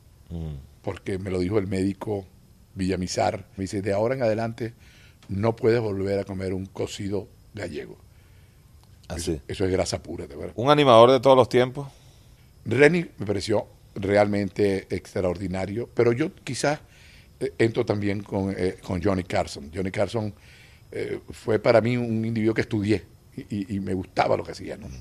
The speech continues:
Speaker 1: ¿Un evento en tu vida?
Speaker 2: Lo, eh, yo me acuerdo que una vez me gané un Meridiano de Oro y estaba al lado de Sean Connery. Estaba haciéndole la propaganda a su película,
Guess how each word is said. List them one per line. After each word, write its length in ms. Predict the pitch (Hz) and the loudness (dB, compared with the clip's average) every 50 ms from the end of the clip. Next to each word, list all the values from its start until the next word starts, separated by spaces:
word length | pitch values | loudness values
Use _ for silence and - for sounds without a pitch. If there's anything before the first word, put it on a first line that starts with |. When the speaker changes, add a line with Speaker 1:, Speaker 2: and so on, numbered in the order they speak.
| - - - - - - _ - | -18 -20 -20 -20 -20 -20 _ -4
Speaker 1:
¿Un 140 | 101 113 123 | 0 4 8
evento 460 | 127 127 127 131 135 127 113 113 110 | 8 10 10 10 8 6 2 0 -2
en 100 | 107 95 | -2 -2
tu 140 | - - 95 101 | -2 -2 2 2
vida? 380 | 107 110 101 87 80 73 71 - - - - - - - - - _ _ - - - - | 4 4 4 2 0 -2 -6 -12 -20 -20 -20 -20 -20 -20 -20 -20 _ _ -20 -20 -18 -12
Speaker 2:
Lo, 220 | - 101 104 107 - - | -6 -4 -4 -4 0 0
eh, 280 | 123 117 110 113 104 101 | 2 2 2 0 0 0
yo 100 | 113 123 | 0 0
me 80 | 160 | 0
acuerdo 340 | 165 - 175 175 180 180 175 | 0 -2 -2 0 0 0 -2
que 80 | - 151 | -2 -2
una 120 | 135 151 | 0 0
vez 100 | 147 151 | -2 -2
me 100 | 147 151 | -2 -2
gané 140 | 131 120 113 | -2 0 -2
un 80 | 120 135 | -2 -2
Meridiano 460 | 139 139 123 113 110 123 127 139 127 113 | -2 -2 0 2 2 2 2 0 0 -2
de 120 | 110 104 | -2 0
Oro 240 | 95 90 85 101 - - - - - - - - - - - - - | 0 -2 -2 -4 -8 -12 -20 -20 -20 -20 -20 -20 -20 -20 -18 -8 -2
y 100 | 110 101 | 0 0
estaba 260 | 92 - 123 113 120 | 2 4 4 6 6
al 60 | 120 | 6
lado 100 | 113 123 135 | 6 4 4
de 40 | 117 | 2
Sean 200 | - 139 127 123 | -2 -4 -4 -4
Connery. 380 | - - 120 113 104 80 - - - - - - - - - - - - - - - - - - _ - - | -2 -2 -2 -2 -2 -6 -12 -18 -20 -20 -20 -20 -20 -20 -20 -20 -20 -20 -20 -20 -20 -20 -20 -20 _ -6 -2
Estaba 240 | - 113 - 143 151 | -2 4 6 6 6
haciéndole 320 | 143 160 147 143 151 160 | 6 4 0 0 2 2
la 60 | 147 127 | 2 2
propaganda 400 | - 123 113 120 120 120 151 143 | 2 0 2 2 0 2 0 -2
a 20 | |
su 120 | - 185 | -4 -2
película, 460 | 135 147 139 135 120 - 143 131 165 | -2 0 0 0 -2 0 0 0 -2